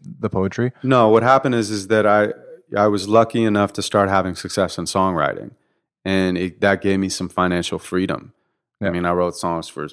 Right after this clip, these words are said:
Speaker 2: Selena Gomez and Miley Cyrus, forty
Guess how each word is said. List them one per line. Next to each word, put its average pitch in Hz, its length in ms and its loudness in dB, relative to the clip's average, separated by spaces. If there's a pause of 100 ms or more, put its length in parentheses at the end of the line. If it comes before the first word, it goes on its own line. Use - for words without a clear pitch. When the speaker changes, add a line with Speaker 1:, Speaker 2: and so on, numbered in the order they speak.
(120)
Speaker 2:
Selena 78 400 -14
Gomez 98 720 0
and 71 320 -10 (120)
Miley 73 360 -6
Cyrus, 92 840 2
forty 95 840 -6